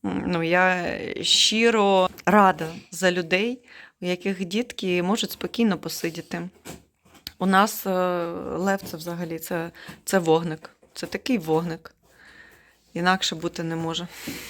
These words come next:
у нього. І Соня сама перша прокинулася. Да. Манюся. Сьогодні субота.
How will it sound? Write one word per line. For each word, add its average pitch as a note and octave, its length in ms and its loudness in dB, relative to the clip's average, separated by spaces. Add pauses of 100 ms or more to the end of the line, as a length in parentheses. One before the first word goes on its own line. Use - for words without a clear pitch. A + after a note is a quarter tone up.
(140)
у - 100 -2
нього. E3+ 340 0 (1500)
І G#4 100 0
Соня D4 420 4
сама D4+ 280 4
перша C4 520 2
прокинулася. A#3 1000 -2 (180)
Да. F4+ 300 -2 (760)
Манюся. D4+ 560 2 (280)
Сьогодні A#3 380 2
субота. F3+ 500 -4